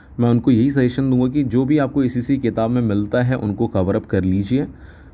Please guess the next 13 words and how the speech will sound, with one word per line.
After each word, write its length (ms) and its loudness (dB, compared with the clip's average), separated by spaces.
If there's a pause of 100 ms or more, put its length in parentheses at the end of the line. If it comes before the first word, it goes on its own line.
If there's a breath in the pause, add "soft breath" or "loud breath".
(120)
पर 160 6
अब 240 0
की 140 0
बार 200 2
एसीसी 320 -2
की 60 0
किताब 260 -2
से 140 -8
काम 220 -2
नहीं 240 0
होने 260 2
वाला 260 -2
है, 220 -6